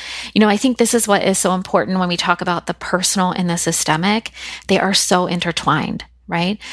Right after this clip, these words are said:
Like you mentioned before, your friend said, "Oh, we've had affirmative action. It was just in reverse." That's absolutely true. And we've built that into our system. So even when we think about the workplace, right, we know that when we think about how we hire, where are we recruiting?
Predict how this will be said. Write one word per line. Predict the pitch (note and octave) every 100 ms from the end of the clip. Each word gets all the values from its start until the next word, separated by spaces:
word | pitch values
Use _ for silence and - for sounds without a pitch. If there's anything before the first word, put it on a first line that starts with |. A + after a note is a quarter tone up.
| -
Like | A3 A#3
you | C4
mentioned | B3+ B3
before, | A3 - G3+
your | F3+
friend | - G3
said, | G3
"Oh, | G3
we've | G#3+ G#3
had | G3+
affirmative | F#3 - F3+ F3+ F3
action. | F#3 A3 - F3 F3
It | E3+
was | F3
just | - F3 -
in | E3
reverse." | D#3 D#3 G3 E3 - - - - -
That's | A3+
absolutely | - A#3 - A#3+ G3+ G3
true. | - A#3+
And | A3
we've | G3 F#3+ -
built | G#3+ A#3+
that | - G3 -
into | F3+ E3+
our | D#3
system. | E3+ - - -
So | - G#3+ -
even | C4+ D4+
when | B3+
we | A3
think | - A3
about | G#3 E3
the | -
workplace, | E3+ D#3+ - - - -
right, | D2 - - _ _ _ _
we | - A3 C#4+
know | B3 G#3+ G3+ G3+ -
that | F#3+ F3 F3 E3+ - _ _
when | - G#3
we | G#3+
think | G#3+ B3 A#3+
about | G#3 F#3+ F#3 F#3+ - _ _ _ _ _ -
how | - G3+
we | A3+ A3
hire, | E3 D#3+ D#3 - - - _ _ _
where | F#3 A3
are | A3
we | G#3
recruiting? | F#3+ F#3 - F3 E3 - -